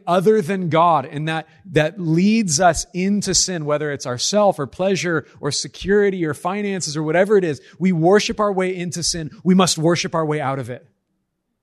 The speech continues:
We must return to God in worship. This is repentance. And so Abram goes back to the place where it all started. I want to ask you,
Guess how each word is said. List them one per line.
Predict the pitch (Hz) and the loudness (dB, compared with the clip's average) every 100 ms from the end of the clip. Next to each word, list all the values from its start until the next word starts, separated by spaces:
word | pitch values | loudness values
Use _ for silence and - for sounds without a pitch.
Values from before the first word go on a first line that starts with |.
| _ _ _ _ _ _ _ _ | _ _ _ _ _ _ _ _
We | 147 180 | 6 6
must | 175 175 185 208 - | 6 2 2 2 -2
return | 160 160 - 175 190 214 226 190 | -2 -2 -4 -4 0 0 -2 -4
to | 185 | -4
God | 160 165 170 160 - - | 0 2 0 -2 -10 -2
in | 160 165 160 - - | 2 2 0 -6 -6
worship. | 135 135 160 175 - 135 - _ - | -2 4 4 4 0 -6 -12 _ -10
This | 127 170 208 - | 4 6 6 4
is | 170 156 131 - - | 2 0 -2 -10 0
repentance. | 151 - 190 247 - 120 - | 0 4 4 4 -4 -8 -8
And | 151 | -4
so | - 185 | -2 0
Abram | 180 220 269 226 | 4 4 4 0
goes | 190 180 127 | 0 0 -2
back | 165 180 226 | -2 -2 -4
to | - | -4
the | 254 | -6
place | - 160 151 156 - - | -4 -4 -2 -2 -6 -6
where | 170 175 175 | 0 2 4
it | |
all | 165 160 | 4 4
started. | - 170 147 104 104 _ _ _ _ _ _ _ _ _ _ _ _ _ _ _ _ _ - | 2 0 -2 -6 -12 _ _ _ _ _ _ _ _ _ _ _ _ _ _ _ _ _ -6
I | 151 | 0
want | 170 247 240 | 4 4 2
to | |
ask | 175 196 - - | -6 -4 -6 -6
you, | 131 120 | -8 -10